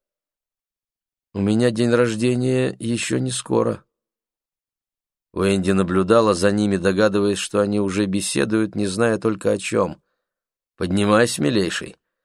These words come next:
Нам нужно пойти прогуляться по пляжу", произнёс вслух Дик. "Дик! Она вернулась. Миссис Масси из номера двести семнадцать вернулась".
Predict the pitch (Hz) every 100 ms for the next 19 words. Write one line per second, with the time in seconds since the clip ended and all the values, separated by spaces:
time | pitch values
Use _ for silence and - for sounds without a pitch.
0 | _ _ _ - 104 117 135 117 127 131
1 | 127 135 127 127 139 143 131 - 139 135
2 | 160 123 160 - _ _ _ _ _ _
3 | - 92 90 87 101 - - 95 92 78
4 | 92 - - _ _ _ _ _ _ _
5 | _ _ _ _ _ _ 87 85 110 113
6 | - - _ _ _ _ _ _ _ _
7 | _ _ _ _ 87 101 104 110 113 123
8 | 120 95 85 - - _ _ _ _ _
9 | - 113 - 117 - 117 120 110 - 85
10 | 92 113 120 113 113 101 120 113 - -
11 | 107 120 123 113 - - 104 101 104 87
12 | - -